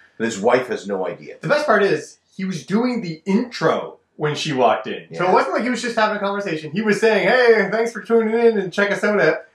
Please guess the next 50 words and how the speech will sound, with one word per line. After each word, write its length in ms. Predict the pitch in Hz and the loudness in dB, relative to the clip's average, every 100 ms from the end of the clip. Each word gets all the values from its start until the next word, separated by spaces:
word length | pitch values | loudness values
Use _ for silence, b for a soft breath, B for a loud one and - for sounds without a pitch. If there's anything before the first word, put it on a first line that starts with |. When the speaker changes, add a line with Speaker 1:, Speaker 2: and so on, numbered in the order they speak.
| _ | _
Speaker 2:
so 140 | 214 | 0
she 160 | 208 311 | 0 2
must 220 | 427 480 | 2 4
have 100 | - | 2
heard 340 | 330 339 427 | 4 4 4
that. 260 | - - - | 0 0 0
Speaker 1:
She 40 | 165 | 0
said, 260 | 170 143 | -4 -2
"What 120 | 127 127 | 0 -2
are 40 | |
you 100 | 113 | -4
doing?" 280 | - 156 - | -6 -6 -4
Speaker 2:
Yeah, 240 | 220 349 403 | 0 2 4
I 140 | 254 233 | 4 0
know. 120 | 349 | -2
So 160 | - | -6
she 120 | 202 233 | -6 -2
Speaker 1:
His 180 | 175 160 | -2 -2
response 420 | - 170 - - | 0 2 2 2
was, 300 | 143 131 - | 2 2 2
"Uh, 260 | 120 143 120 | 4 4 2
nothing. 300 | 123 107 101 | -2 -4 -14
Just 240 | 107 107 | -14 -10
talking 260 | 117 107 98 | -4 -4 -6
to 60 | 87 | -10
Bill." 320 | 101 95 - | -6 -6 -4
Speaker 2:
Ta-, 200 | - 254 | -2 2
you 80 | 226 | 2
know, 120 | 233 | 2
I 40 | 196 | 0
think 140 | 220 | -4
he 40 | 196 | -2
said 100 | 175 | 0
talking 200 | 151 113 | -2 -4
to 60 | |
someone. 420 | - 151 151 87 95 | -2 -2 -2 -6 -8
Speaker 1:
Yeah. 260 | 123 107 - _ _ | -2 -2 -4 _ _
Speaker 2:
And 80 | 170 | -2
then 120 | 180 | 2
Speaker 1:
And 100 | 151 | 4
then 60 | 185 | 4
she 160 | 170 | 4
Speaker 2:
clarified 220 | 165 147 143 | 2 2 2
Speaker 1:
said 100 | - | 0
Speaker 2:
that 60 | |
it 0 | 107 | -2
was 100 | - | -2
Speaker 1:
Bill. 20 | |
Speaker 2:
Bill. 300 | - - 98 | -2 -4 -6
Yeah. 200 | 113 104 | -8 -8